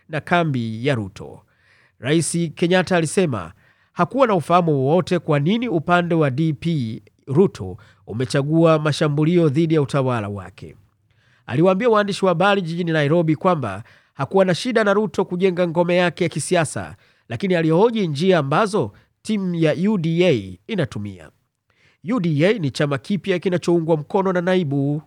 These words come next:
wa rais. Na huko Marekani tunaambiwa kwamba mamlaka ya kukagua ubora wa chakula na dawa hapo nchini humo, F D A, jana imetoa idhini kamili ya chanjo ya covid kumi na tisa aina ya Pfizer,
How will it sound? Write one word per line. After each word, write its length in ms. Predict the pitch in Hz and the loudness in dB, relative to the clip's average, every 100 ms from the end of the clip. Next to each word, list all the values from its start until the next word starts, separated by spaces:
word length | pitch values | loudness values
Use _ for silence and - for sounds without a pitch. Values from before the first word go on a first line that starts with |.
| _ | _
wa 120 | 170 | -4
rais. 380 | 123 76 - - - - _ - - - - | -4 -4 -12 -14 -16 -20 _ -20 -20 -18 0
Na 100 | 151 | 2
huko 220 | 190 240 | 6 6
Marekani 480 | 226 208 214 220 208 | 6 2 2 2 2
tunaambiwa 420 | 190 185 180 180 | 2 2 4 2
kwamba 280 | 185 170 170 | 2 2 2
mamlaka 520 | 160 165 185 220 214 | 2 2 0 2 0
ya 120 | 190 | 0
kukagua 400 | 165 - 156 160 | 0 0 0 2
ubora 340 | 131 151 165 160 | 4 4 4 4
wa 80 | |
chakula 440 | 147 143 - 175 170 | 0 -4 0 2 2
na 100 | 156 | 2
dawa 460 | 151 151 147 143 - _ _ | 2 2 2 0 -4 _ _
hapo 440 | 131 123 196 - - | -6 -2 -2 -4 -10
nchini 300 | 151 185 156 | -6 0 2
humo, 320 | 165 113 98 _ _ - | 2 0 -6 _ _ -2
F 220 | 180 - | -2 0
D 260 | 143 143 156 | -2 0 0
A, 260 | 95 85 _ _ _ _ _ - | -2 -8 _ _ _ _ _ -18
jana 320 | 104 147 160 | -2 0 2
imetoa 340 | 165 156 165 | 2 2 2
idhini 320 | 160 147 190 185 | 2 2 0 0
kamili 340 | 170 180 190 | 0 2 2
ya 100 | 175 | 2
chanjo 340 | - 175 170 | 2 0 0
ya 60 | 165 | -2
covid 360 | - 175 156 147 | 0 0 0 -2
kumi 220 | 156 143 | -2 -4
na 100 | 123 | -4
tisa 440 | - 185 180 165 | -6 -4 -2 0
aina 240 | 156 156 135 | 0 -2 -4
ya 120 | 117 | -4
Pfizer, 460 | - 180 120 110 | 0 2 0 -6